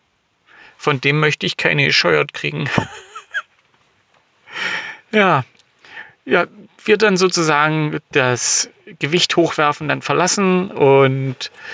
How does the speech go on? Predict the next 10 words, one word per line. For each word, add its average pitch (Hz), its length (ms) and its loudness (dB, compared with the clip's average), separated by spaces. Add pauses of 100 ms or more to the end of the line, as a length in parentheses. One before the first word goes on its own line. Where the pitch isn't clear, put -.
(360)
sind 139 360 0
noch 131 160 -2
ein 135 80 -6
bisschen 131 240 -2
überm 127 200 -4
Platz - 460 -4 (420)
irgendwo 139 760 2
in 127 280 -10
so 120 120 -10
ein 139 220 -20